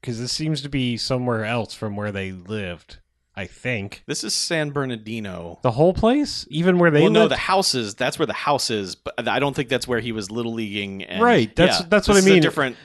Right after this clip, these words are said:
Speaker 1: That's what I
Speaker 2: yes.
Speaker 1: mean. It just doesn't really make sense that, like, did he really, his mysterious ass, "I can't tell you that's my sister-in-law," be like, "Hey, when I lived in San Bernardino as a kid, I went to this bar, I knew this guy." Like, how the fuck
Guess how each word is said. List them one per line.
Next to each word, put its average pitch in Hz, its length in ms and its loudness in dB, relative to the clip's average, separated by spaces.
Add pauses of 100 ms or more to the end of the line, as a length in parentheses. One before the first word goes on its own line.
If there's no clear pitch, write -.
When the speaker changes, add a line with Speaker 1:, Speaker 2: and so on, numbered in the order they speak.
Speaker 1:
That's 196 180 4
what 220 80 6
I 208 40 8
Speaker 2:
yes. 196 40 6
Speaker 1:
mean. 190 140 8
It 143 80 6
just 156 180 0
doesn't 170 260 2
really 165 200 6
make 151 180 4
sense 156 300 0
that, 131 180 -2
like, 120 260 -4
did 139 140 -4
he 139 180 -2
really, 139 540 2 (360)
his 127 280 0
mysterious 139 540 2
ass, 131 260 0
"I 127 140 -4
can't 135 260 -2
tell 131 140 2
you 127 100 2
that's 120 220 -2
my 113 80 0
sister-in-law," 127 800 0 (320)
be 131 140 2
like, 120 220 2
"Hey, 123 260 2
when 110 100 0
I 120 80 0
lived 131 220 0
in 117 80 -4
San 127 240 0
Bernardino 117 500 0
as 92 140 -2
a 92 40 -8
kid, 117 360 0
I 107 120 -4
went 117 180 0
to 104 40 -14
this 113 180 -2
bar, 113 380 2
I 110 80 -6
knew 113 140 -4
this 104 160 -6
guy." 107 420 -2 (300)
Like, 139 140 0
how 170 160 4
the 214 100 2
fuck - 580 2